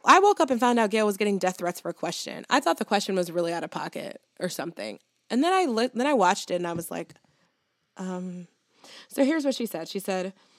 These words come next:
"It's been said that his legacy is complicated because of a sexual assault charge that was dismissed in two thousand three, two thousand four. It is complicated for you as a woman, as a W N B A player."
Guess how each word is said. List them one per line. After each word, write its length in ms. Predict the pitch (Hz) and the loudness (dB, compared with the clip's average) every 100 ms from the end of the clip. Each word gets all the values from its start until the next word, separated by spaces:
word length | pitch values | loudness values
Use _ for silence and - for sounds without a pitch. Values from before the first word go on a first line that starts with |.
| _ _ _ _ | _ _ _ _
"It's 340 | 226 240 - - _ | -2 -2 -4 -18 _
been 180 | 254 269 | 4 4
said 320 | 247 269 269 | 4 4 4
that 140 | 233 220 | 2 0
his 160 | 190 | 0
legacy 360 | 196 208 202 202 | 0 0 0 -2
is 120 | 185 | -2
complicated 800 | - 220 233 226 226 220 220 233 | -2 -2 -2 -2 -2 0 -2 -4
because 320 | 202 202 190 | -6 -4 -4
of 80 | 185 | -4
a 40 | |
sexual 360 | 185 196 190 196 | -4 -4 -4 -4
assault 320 | 196 185 175 | -4 -4 -6
charge 320 | - 180 180 | -6 -4 -4
that 100 | - | -6
was 100 | 180 | -10
dismissed 480 | - 175 - 262 262 | -10 -10 -2 0 0
in 140 | - 180 | -6 -6
two 120 | 180 | -4
thousand 280 | 180 175 170 | -4 -4 -6
three, 260 | 175 180 | -4 -4
two 140 | 180 180 | -4 -6
thousand 300 | 175 170 165 | -4 -6 -10
four. 320 | - - - _ - - - - _ | -10 -12 -14 _ -20 -20 -20 -20 _
It 80 | - | 0
is 160 | 214 202 | 2 2
complicated 540 | 214 208 208 202 190 | 0 0 0 -2 -2
for 80 | 190 | -2
you 220 | 196 226 | 0 0
as 180 | 214 185 | 0 -2
a 60 | 180 | -2
woman, 340 | 196 226 254 | 0 2 0
as 180 | 240 175 | 0 -4
a 60 | |
W 280 | 175 170 175 | -2 -2 -2
N 100 | 170 | -2
B 120 | 170 | -2
A 100 | 170 | -2
player." 380 | 185 220 240 254 | -2 -2 -2 -2